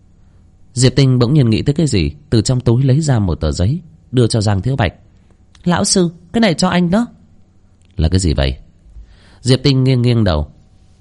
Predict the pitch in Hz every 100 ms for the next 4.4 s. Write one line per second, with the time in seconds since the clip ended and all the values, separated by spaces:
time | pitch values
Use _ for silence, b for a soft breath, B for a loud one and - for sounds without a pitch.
0 | - 165 170 135 175 170 170 233 285 b
1 | b b b 165 160 143 127 - - 151
2 | 143 143 135 147 143 - 160 233 190 180
3 | 180 208 202 110 90 - 180 160 156 143
4 | 147 143 208